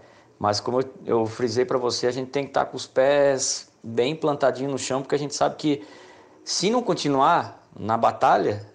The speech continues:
é, a-, as coisas podem mudar como mudou o começo, né? Esse começo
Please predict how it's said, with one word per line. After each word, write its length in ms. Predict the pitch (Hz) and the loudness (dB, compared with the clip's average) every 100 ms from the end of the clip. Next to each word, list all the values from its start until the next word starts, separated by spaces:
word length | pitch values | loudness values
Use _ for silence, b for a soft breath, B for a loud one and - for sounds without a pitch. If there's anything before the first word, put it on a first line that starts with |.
| - | -14
é, 340 | - 104 - | -8 -8 -6
a-, 200 | - - - | -4 -4 -4
as 160 | 107 | -6
coisas 260 | - 131 131 | -2 -2 0
podem 280 | 147 143 170 | 0 2 0
mudar 340 | 165 135 170 | 2 4 4
como 320 | 175 202 240 | 2 -2 -2
mudou 540 | 262 240 202 147 151 208 | -4 -2 0 2 4 4
o 40 | |
começo, 600 | - 233 208 247 - - _ | 2 0 0 -2 -6 -14 _
né? 240 | - 117 120 | -10 -8 -8
Esse 140 | 117 | -6
começo 540 | 127 117 131 - 170 | -6 -2 -4 -4 -12